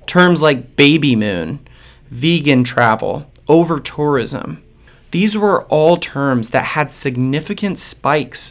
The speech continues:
in the last couple years and are gonna continue to rise into twenty twenty.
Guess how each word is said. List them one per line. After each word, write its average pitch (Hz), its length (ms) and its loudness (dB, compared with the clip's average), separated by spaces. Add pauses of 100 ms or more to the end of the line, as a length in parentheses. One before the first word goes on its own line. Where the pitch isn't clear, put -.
in 143 120 -4
the 135 80 -2
last 147 340 0
couple 135 340 -4
years 123 400 0
and 135 100 -4
are 135 80 -2
gonna 147 200 -2
continue 151 540 -2
to 160 100 0
rise 131 340 2
into 113 160 -4
twenty 120 320 -2
twenty. - 420 -6